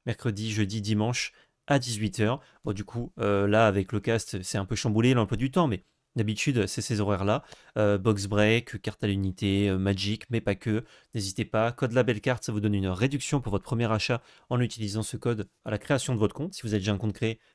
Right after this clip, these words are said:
bah, c'est trop tard. Euh, désolé. Et, euh, si vous regardez cette vidéo pile quand elle sort, on est en live. On est en live actuellement sur Vogt pour des cartes, euh, à l'unité, du petit bilan des tout, de la petite invention. Donc venez nous voir si vous avez le temps, si ça vous fait plaisir.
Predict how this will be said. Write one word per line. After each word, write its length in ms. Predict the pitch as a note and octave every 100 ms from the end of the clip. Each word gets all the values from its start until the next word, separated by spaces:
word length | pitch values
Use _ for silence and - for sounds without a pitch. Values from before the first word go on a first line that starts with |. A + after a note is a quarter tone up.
| _
bah, 100 | -
c'est 160 | - G2+
trop 160 | - G#2+
tard. 200 | C3 F#3 - - - A2
Euh, 460 | G#2 G2+ G2+ G2
désolé. 400 | G2 G2+ G2 B2+ - - - -
Et, 180 | D#3+ F3 B2+
euh, 260 | A2+ A2
si 160 | G#2+ D3+
vous 60 |
regardez 180 | D3 C#3
cette 160 | C#3 A#2
vidéo 220 | A#2 B2
pile 160 | - -
quand 160 | F3
elle 80 | D3
sort, 200 | - -
on 100 | C#3
est 80 | E3+
en 80 | F3+
live. 220 | B2 -
On 120 | - B2+
est 120 | C#3
en 60 |
live 120 | C#3 C#3+
actuellement 280 | C#3+ C#3
sur 160 | C#3 B2+
Vogt 300 | A#2 F3+ -
pour 140 | - C#3
des 160 | C3+
cartes, 180 | C#3 -
euh, 340 | B2+ A#2 A2+ A2
à 40 |
l'unité, 400 | A#2 A2+ G2+ D#3
du 100 | D#3+
petit 160 | - A#2+
bilan 220 | B2 C3
des 120 | G#2+
tout, 240 | - D#3 F#3 - - -
de 60 | A#2
la 80 |
petite 180 | A2 -
invention. 420 | A#2 G2 - E3+ G#3+
Donc 140 | A2
venez 180 | G2+ B2
nous 140 | A#2+ G2+
voir 260 | D#3 -
si 220 | - - -
vous 200 | A#2+ B2
avez 140 | A#2 G#2
le 60 |
temps, 100 | F#3
si 120 | F3+
ça 60 | A#2
vous 60 | A2
fait 140 | G#3
plaisir. 240 | G#3+ G3+